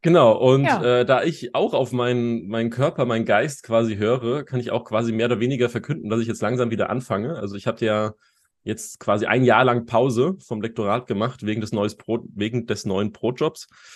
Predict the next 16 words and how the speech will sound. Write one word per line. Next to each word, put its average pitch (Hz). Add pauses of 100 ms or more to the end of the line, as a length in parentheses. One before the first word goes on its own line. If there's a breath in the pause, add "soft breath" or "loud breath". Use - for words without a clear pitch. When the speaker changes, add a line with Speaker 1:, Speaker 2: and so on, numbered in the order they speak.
(840 loud breath)
Speaker 1:
Und 120
der 117
zwar 143
immer 151
noch 131
herausfordernd 156
ist 185
und, 123
und, 113
ähm, 107
energiezehrend, 117
was 98
aber 95
ganz 95
normal 101
ist. -